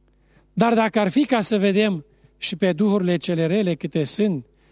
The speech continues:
și câți vin, și câți dau trăcoale, și câți ne trag de mânică, și cum aduc fel de fel de ispite, fel de fel de griji în timpul Sfintei Liturghii, numai ca să nu fii atent,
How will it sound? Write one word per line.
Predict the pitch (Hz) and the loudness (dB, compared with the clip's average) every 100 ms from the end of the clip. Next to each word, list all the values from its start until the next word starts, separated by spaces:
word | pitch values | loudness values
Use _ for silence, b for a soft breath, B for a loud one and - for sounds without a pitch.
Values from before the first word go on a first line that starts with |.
| _ | _
și | - 180 | -6 -4
câți | - 175 135 | 0 -2 0
vin, | 175 240 175 | 2 2 0
și | - 165 | -4 -4
câți | 165 147 | -4 0
dau | 190 190 | -2 -2
trăcoale, | 165 - 185 240 196 139 123 _ _ _ b b b | -4 -4 -2 -2 -2 -8 -14 _ _ _ b b b
și | - 214 | -6 -2
câți | 196 240 - | 2 2 2
ne | 208 | 0
trag | 170 254 247 | 2 0 2
de | 208 | 2
mânică, | 190 285 233 180 160 127 127 _ _ _ _ _ | 2 2 0 0 -4 -6 -12 _ _ _ _ _
și | - 208 | -4 0
cum | 247 | 2
aduc | 226 220 269 196 | 2 2 0 0
fel | 269 302 311 269 | 2 2 2 2
de | 262 | 0
fel | 202 277 285 269 | 2 2 4 4
de | 247 240 | 2 2
ispite, | 226 190 - 262 - 156 135 _ _ _ _ _ b b b | 2 -2 -2 -2 -2 -6 -6 _ _ _ _ _ b b b
fel | 269 247 | 2 4
de | 240 | 4
fel | 202 269 | 4 2
de | 247 | 2
griji | 202 233 302 294 226 233 | 2 2 4 4 2 0
în | 196 | 2
timpul | 269 214 220 | 0 2 2
Sfintei | 202 240 208 214 | 0 -2 0 0
Liturghii, | 202 202 180 233 247 170 _ b b b | 0 -4 -2 -2 -2 -6 _ b b b
numai | 220 220 208 | 2 4 2
ca | 202 | 0
să | - 190 | 0 0
nu | 196 | 0
fii | 208 208 | 0 0
atent, | 196 202 175 139 135 | 2 0 -2 -4 -14